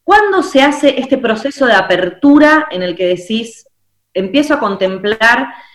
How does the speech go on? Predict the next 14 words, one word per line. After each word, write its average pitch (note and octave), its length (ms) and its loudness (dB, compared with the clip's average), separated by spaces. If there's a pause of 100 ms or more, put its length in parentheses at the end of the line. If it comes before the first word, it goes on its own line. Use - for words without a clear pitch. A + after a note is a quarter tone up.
(140)
eh, E3+ 380 0
el F3 140 2
cannabis A3 580 -2
con F3 180 -4
la E3+ 100 -4
seriedad F#3+ 760 2
que, D3 720 -6
que, E3+ 80 -6
bueno, F#3 320 -2
que F3 100 0
hoy G3 160 4
estamos F#3+ 400 -6
empezando F3 560 -4
a, D3 320 0